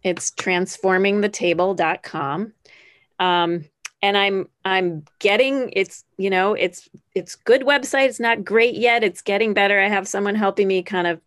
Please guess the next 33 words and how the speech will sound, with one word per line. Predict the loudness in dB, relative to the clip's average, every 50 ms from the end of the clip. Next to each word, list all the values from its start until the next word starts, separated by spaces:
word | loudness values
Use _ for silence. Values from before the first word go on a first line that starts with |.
| _ _ -10
put | -6 -2 0
it | 0 0 0
in | 0 -2 -2 -2 0
order | 2 2 2 2 2 2
and | 0 0 0
make | -2 -2 -2 0
it | 0 0 0 -2 -2
more | -2 -2 0 0 0 0 -2
dynamic. | -2 -4 -4 -4 -2 -2 -2 -2 -2 -2 -2 -4 -4 -6 -8
And | -6 -6 -6 -8 -10 -12 -16 -20 -20 -20 -20 -20 _ _
so | -4 0 4 4 6 6
anywhere, | 4 4 2 2 2 2 4 4 4 4 4 4 2 2
anytime | 0 0 -2 -2 -2 -2 0 0
I | 2 2
have | 2 0 -2 -2
classes, | -4 -2 -2 -2 -2 -2 -2 -2 -2 -2 -2
they | -2 0 0
will | 2 0 0
be | 2 2 2 2
on | 2 2 0 0 -2
there. | -2 -2 0 -2 -2 -4 -8 _ -20 -20 -20 -20 -20 -20 _ _
I'm | -4 -4 -2 0
also | 0 2 2 2 0 -2 -2 0 2 4 4 4 4 2 2 0
in | -2 -2 0
the | -2 -4
process | -4 -4 -4 -2 -2 -2 -2 -4 -4 -6 -6 -6 -8
of | -6 -2 0 0 0 0 -2 -6 -12 _ _ _ _ _ -14 -14 _ _ _ _ _ _
probably | -20 -20 -20 -14 -8 -2 0 0 0 0 0 -2 -2 -2 -2 -2 -4 -4 -6 -8 -8 -10 -12 -14 _ _ _ _
stepping | -20 -20 -14 -6 -4 -4 -2 -2 -2 -2 -2
into | -2 -4 -4 -4 -6 -4
that | -2 -2 -2 -2 -2
world | -2 -2 -2 -2 -2 -2 -4 -4 -6 -8
of | -8 -4 -4 -2 -2 0 -2 -2 -4 -6